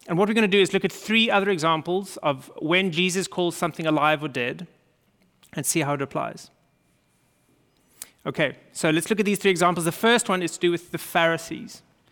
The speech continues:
Now, if you've never heard of them, the Pharisees were a religious and a political group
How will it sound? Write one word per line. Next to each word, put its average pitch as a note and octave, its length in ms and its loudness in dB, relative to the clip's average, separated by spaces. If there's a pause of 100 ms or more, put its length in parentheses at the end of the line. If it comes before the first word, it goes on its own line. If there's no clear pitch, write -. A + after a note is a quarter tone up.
(680)
Now, D#3 100 2 (140)
if F3+ 120 -4
you've A3 100 2
never A3 160 4
heard G#3 180 4
of F3 80 -4
them, G3 300 0
the E3 60 -6
Pharisees G3 480 2
were E3+ 140 0
a E3+ 200 4
religious F3+ 460 4
and F#3+ 80 0
a E3+ 40 -4
political F3+ 480 0
group C#3 320 -6